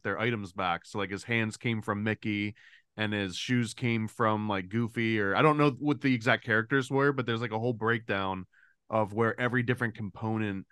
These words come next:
um, his cheeks come from Bugs Bunny. Um, like, so basically the cheeks, the silhouette of his head, that his whole entire profile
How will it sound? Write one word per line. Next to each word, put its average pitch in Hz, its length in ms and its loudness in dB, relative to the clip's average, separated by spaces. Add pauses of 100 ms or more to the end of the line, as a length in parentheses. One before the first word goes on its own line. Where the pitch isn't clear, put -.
(200)
um, 107 180 0
his 107 180 -4
cheeks - 600 -2
come 117 220 0
from 110 260 0
Bugs 107 240 0
Bunny. 104 480 0 (300)
Um, 101 300 -2
like, 101 140 -6
so 117 180 -2
basically 110 460 -2
the 110 60 -2
cheeks, 113 340 -2
the 110 100 -6
silhouette 110 440 0
of 104 80 0
his 98 160 -4
head, 101 280 -2
that 104 140 -4
his 110 140 -6
whole 113 100 -2
entire 101 240 -2
profile 95 720 -2